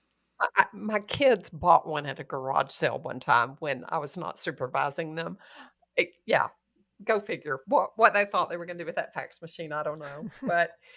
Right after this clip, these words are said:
Speaker 1: anyway, thanks so much to, to you both for this conversation. It was lots of fun,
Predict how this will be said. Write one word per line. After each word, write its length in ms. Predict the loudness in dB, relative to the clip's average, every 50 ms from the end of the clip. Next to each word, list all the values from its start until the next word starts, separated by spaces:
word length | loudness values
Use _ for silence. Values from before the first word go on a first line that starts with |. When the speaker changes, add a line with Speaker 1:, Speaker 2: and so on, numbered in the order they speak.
| -20 -20 -20 -20 -20 _ _ 6
Speaker 1:
anyway, 580 | 6 6 6 6 4 4 4 4 4 2 -2 0 2
thanks 280 | 2 2 2 -2 -8 -6
so 140 | -4 -4 -4
much 440 | -2 -4 -6 -6 -6 -8 -10 -12 -10
to, 140 | -12 -12 -12 -14 -18 _ _ _ -10
to 120 | -8 -8
you 100 | -6 0
both 320 | 2 2 2 2 -2 -6 _
for 80 | -12
this 200 | -10 -10 -12 -10
conversation. 800 | -8 -8 -8 -6 -8 -8 -4 -4 -4 -4 -4 -6 -10 -10 -10 -10 -10
It 140 | -10 -8 -6
was 200 | -6 -8 -8 -8
lots 420 | -2 0 0 0 0 -2 -4 -4
of 160 | -4 -4 -2
fun, 440 | -2 0 0 0 0 -2 -4 -6 -8